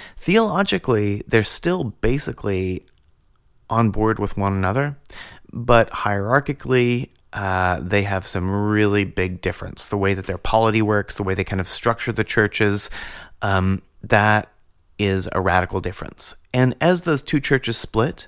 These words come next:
and become the Western Church and the Eastern Church, or the Catholic Church and the Orthodox Church, the two kind of grow further and further apart. Later on in the fifteen thirties, you get this kind of third splitting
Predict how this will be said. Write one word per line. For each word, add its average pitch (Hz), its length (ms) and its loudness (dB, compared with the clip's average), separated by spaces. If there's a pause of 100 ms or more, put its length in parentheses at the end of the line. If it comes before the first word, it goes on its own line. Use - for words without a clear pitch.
and 107 140 -2
become 104 500 4 (240)
the 107 80 -4
Western 110 320 0
Church 107 280 0
and 101 80 0
the 92 40 -2
Eastern 120 320 0
Church, 113 380 -4
or 98 100 -2
the 87 80 -4
Catholic 110 400 0
Church - 300 -2
and 101 80 2
the 107 80 2
Orthodox 113 480 2
Church, - 420 2 (840)
the 127 100 4
two 170 200 0
kind 143 200 2
of 113 100 0
grow 110 200 2
further 104 440 0
and 95 120 -2
further 95 300 -4
apart. 92 420 0 (1400)
Later 147 260 6
on 135 240 6
in 127 60 4
the 117 80 4
fifteen 113 400 2
thirties, 113 480 4
you 104 80 0
get 98 160 2
this 98 140 -2
kind 92 180 0
of 87 80 -4
third 110 420 4
splitting 110 600 2